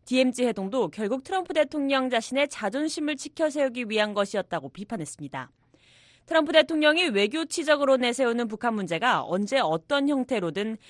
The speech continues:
미 정치권의 첨예한 논란거리가 될 수 있음을 짐작하게 하는 대목입니다.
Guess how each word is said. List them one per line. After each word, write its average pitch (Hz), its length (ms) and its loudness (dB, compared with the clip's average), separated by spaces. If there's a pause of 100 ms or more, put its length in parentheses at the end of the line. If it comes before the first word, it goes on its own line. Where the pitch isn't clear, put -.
(140)
미 220 140 -6
정치권의 220 560 0
첨예한 339 520 0
논란거리가 269 760 0
될 233 180 0
수 233 160 -6
있음을 214 420 -2
짐작하게 247 640 -4
하는 180 300 2
대목입니다. 143 680 -8